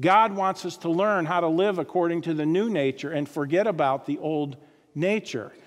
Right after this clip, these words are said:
When the temptations of this come up, we turn to the Lord, we yield to him, we obey his word,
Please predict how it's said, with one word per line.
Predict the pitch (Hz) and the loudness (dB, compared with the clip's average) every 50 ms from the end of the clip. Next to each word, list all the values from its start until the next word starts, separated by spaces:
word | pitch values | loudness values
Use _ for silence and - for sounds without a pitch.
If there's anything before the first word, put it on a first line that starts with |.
| - - - | -20 -8 -2
When | 151 170 180 185 | 0 0 2 2
the | 170 | 0
temptations | 165 - 196 180 170 165 - 190 208 226 240 226 - 208 185 165 143 | 0 0 0 0 0 -2 -2 0 0 0 0 -2 -2 -4 -2 -2 0
of | 160 147 143 | -2 -2 0
this | 165 165 156 - | -2 -2 -2 -4
come | - - 160 151 165 | -6 -4 -2 -2 0
up, | 202 202 175 - - | 0 0 0 0 -4
we | 156 139 | -6 -6
turn | - - - 196 196 190 175 | -4 -4 -4 -4 -4 -4 -4
to | - 170 | -4 -6
the | 151 156 | -4 -4
Lord, | 147 160 185 196 190 175 | -4 -2 0 0 0 0
we | 139 135 139 | -2 -4 -4
yield | 139 156 180 190 190 185 | -2 0 0 0 0 -2
to | 165 151 | -4 -6
him, | 143 180 190 180 160 | -4 -4 -4 -4 -4
we | 143 147 143 | -4 -4 -4
obey | 139 139 139 160 165 175 165 | -4 -4 -4 -2 -2 -2 -2
his | 151 151 131 131 | -2 -4 -6 -6
word, | 151 185 196 185 151 - | -4 -2 0 0 -2 -4